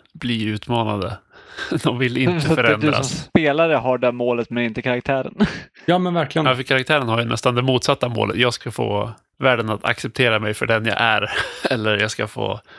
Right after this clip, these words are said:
Speaker 1: vara mig själv. Eller jag, de flesta är ganska tjurskalliga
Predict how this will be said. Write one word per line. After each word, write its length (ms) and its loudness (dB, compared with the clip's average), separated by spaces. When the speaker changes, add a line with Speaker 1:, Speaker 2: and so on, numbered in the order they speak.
Speaker 1:
vara 240 0
mig 160 -4
själv. 380 -2
Eller 180 -4
jag, 140 -2
de 100 2
flesta 260 0
är 40 0
ganska 220 -4
tjurskalliga 640 -2